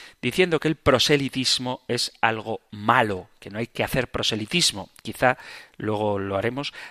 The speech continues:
habría que explicar qué es el proselitismo y en qué sentido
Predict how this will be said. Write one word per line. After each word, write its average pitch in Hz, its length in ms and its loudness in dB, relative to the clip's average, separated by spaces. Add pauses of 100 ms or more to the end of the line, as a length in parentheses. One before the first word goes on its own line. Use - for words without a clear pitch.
habría 107 280 4
que 120 120 -2
explicar 117 640 -2
qué 113 280 2
es - 360 -2
el 104 180 0
proselitismo 120 1200 0 (220)
y 107 140 -2
en 98 80 -6
qué 127 160 2
sentido 117 640 0